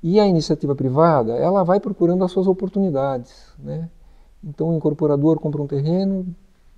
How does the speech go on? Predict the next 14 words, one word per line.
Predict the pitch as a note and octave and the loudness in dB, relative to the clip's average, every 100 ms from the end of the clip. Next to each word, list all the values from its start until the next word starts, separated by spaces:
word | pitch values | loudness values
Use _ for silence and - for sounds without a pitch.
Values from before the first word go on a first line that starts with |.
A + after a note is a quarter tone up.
| - - - - - - | -20 -20 -20 -20 -20 -18
é, | C3+ B2+ A#2+ A#2+ | -12 -12 -12 -10
desenvolve | B2 D3+ C3+ C#3+ | -4 0 4 2
um | D3 | 2
produto, | D3 C#3+ F3 F#3 D#3 | -2 0 -2 -2 -6
lança | D#3+ D3 | -6 -8
pro | E3 | -8
mercado | D#3 D3+ - F3 F#3+ F#3+ G3+ G#3 - - _ _ _ | -6 -4 0 2 2 0 -4 -6 -14 -20 _ _ _
e | - | -10
vai | C3+ | -2
embora. | E3 D3 C3 A2+ | 2 4 2 0
Aquele, | A#2 A2+ B2 B2+ - _ _ _ _ - | -10 -10 -8 -8 -14 _ _ _ _ -8
que | D3 | -4
a, | - B2+ | -2 -4
a, | C3+ | -8